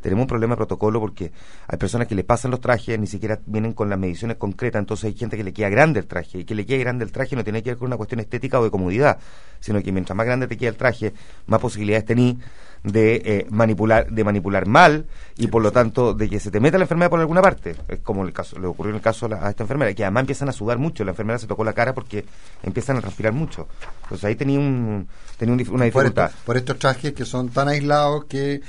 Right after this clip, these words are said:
Speaker 2: provocan cal-, calo-, aumenta el calor, digamos, aumenta la, la, la temperatura corporal.
Speaker 1: Bien, pues, eh, eh, des-, descartado ya, lo que sí nos queda claro es que nuestro protocolo hay que mejorarlo en varias, en varias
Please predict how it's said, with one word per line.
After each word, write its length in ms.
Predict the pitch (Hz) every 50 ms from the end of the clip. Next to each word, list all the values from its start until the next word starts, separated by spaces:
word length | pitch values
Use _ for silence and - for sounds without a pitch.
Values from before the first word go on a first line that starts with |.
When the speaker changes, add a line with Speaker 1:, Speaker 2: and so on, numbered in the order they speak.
| - - -
Speaker 2:
provocan 600 | - 120 117 117 120 120 117 131 127 127 123 120 - -
cal-, 240 | - 170 202 214 -
calo-, 240 | - 170 214 202 139
aumenta 300 | 139 139 143 143 139 165
el 60 | 143
calor, 260 | - 226 240 185 135 117
digamos, 260 | 110 113 113 120 113 113
aumenta 300 | 123 120 120 120 117 110
la, 100 | 110 117 117 - - - 113
la, 80 | 110
la 60 | 110 107
temperatura 520 | 113 110 101 110 107 107 107 117 113 110 - - - - - -
corporal. 340 | - - - - - - - - - - - - - - - - - - - - - - - -
Speaker 1:
Bien, 180 | 160 143 104 90
pues, 300 | 98 - - - - 147
eh, 800 | 143 135 127 123 120 117 117 113 110 110 104 85 117 110 107 104
eh, 40 | -
des-, 260 | - 117 - - - - 135
descartado 460 | 135 135 - 143 127 - 180 185 185
ya, 240 | 160 160 175 190 202
lo 100 | 185 147
que 80 | 131 139
sí 200 | - 160 165 156
nos 100 | 156 127
queda 140 | 147 139
claro 240 | 120 135 143 151 160 127
es 80 | 120
que 120 | - 127 117
nuestro 220 | 117 101 - 95
protocolo 400 | 110 113 113 113 110 160 175 180
hay 80 | 147 123
que 80 | 117
mejorarlo 460 | 107 104 87 110 113 120 123 127 123
en 120 | - 101 98
varias, 320 | 113 127 151 156 151 147 -
en 120 | - 104
varias 400 | 113 127 131 139 131 123 117 107